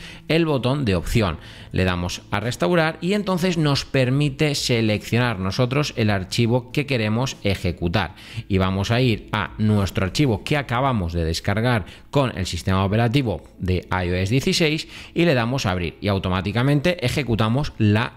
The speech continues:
restauración. Y ahora sí, lo único que queda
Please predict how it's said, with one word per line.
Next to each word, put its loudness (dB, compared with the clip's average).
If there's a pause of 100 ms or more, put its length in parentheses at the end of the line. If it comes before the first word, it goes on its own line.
restauración. 0 (300)
Y 0
ahora 0
sí, -2 (160)
lo 2
único 2
que -2
queda 0